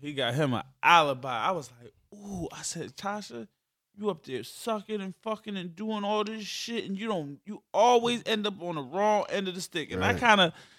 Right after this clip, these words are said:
Speaker 1: I blaming that on Power Writers, man. Y'all ain't had to do her like this through the whole se-, I'm talking about every season she catch a new body, and she
Speaker 2: Yeah,
Speaker 1: wind up getting the
Speaker 2: because,
Speaker 1: films
Speaker 2: dog,
Speaker 1: hurt.
Speaker 2: dog, that's because she ain't never, this, they would never be in a situation if she just let goes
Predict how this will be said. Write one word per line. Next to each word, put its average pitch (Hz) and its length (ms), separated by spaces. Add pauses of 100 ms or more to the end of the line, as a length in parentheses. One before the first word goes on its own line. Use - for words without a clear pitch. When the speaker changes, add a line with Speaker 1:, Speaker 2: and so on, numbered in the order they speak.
(140)
Speaker 1:
I - 80
blaming 220 460
that 202 180
on 160 300
Power 147 360
Writers, 131 420
man. 139 220
Y'all 175 140
ain't 196 160
had 139 160
to 131 40
do 139 220
her 135 100
like 127 260
this 127 120
through 143 140
the 113 100
whole 160 300
se-, - 180
I'm 160 60
talking 156 160
about - 180
every 190 220
season 160 360
she 135 140
catch 135 260
a 120 60
new 175 160
body, 139 560 (480)
and 120 120
she 156 120
Speaker 2:
Yeah, 226 60
Speaker 1:
wind 165 200
up 156 80
getting 180 180
the 190 40
Speaker 2:
because, 170 160
Speaker 1:
films 202 140
Speaker 2:
dog, 185 60
Speaker 1:
hurt. 127 220 (200)
Speaker 2:
dog, 135 400
that's 139 200
because 139 480
she - 180 (100)
ain't 131 100
never, 143 360 (360)
this, 143 200 (140)
they 143 140
would 135 160
never 143 240
be 131 180
in 127 100
a 123 60
situation 113 840 (540)
if 101 120
she 117 220
just 110 260 (340)
let 113 280
goes 113 320